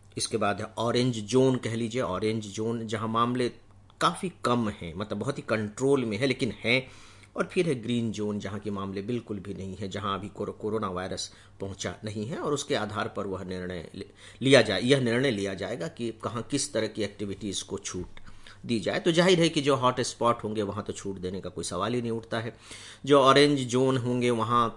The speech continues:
थोड़ी सी activities को छ-, छूट दी, छूट दे दी जाएगी और जहाँ green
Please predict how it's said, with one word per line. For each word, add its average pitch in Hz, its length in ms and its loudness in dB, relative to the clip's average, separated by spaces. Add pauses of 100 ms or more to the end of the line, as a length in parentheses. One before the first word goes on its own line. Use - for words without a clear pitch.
थोड़ी 127 180 2
सी 120 160 0
activities 110 580 -4
को 107 220 0
छ-, 98 580 -8
छूट 120 200 -2
दी, 107 240 -4 (340)
छूट 113 180 -6
दे 101 180 -2
दी 110 140 -4
जाएगी 110 440 -4
और 98 180 -4
जहाँ 101 240 -6
green 120 320 -2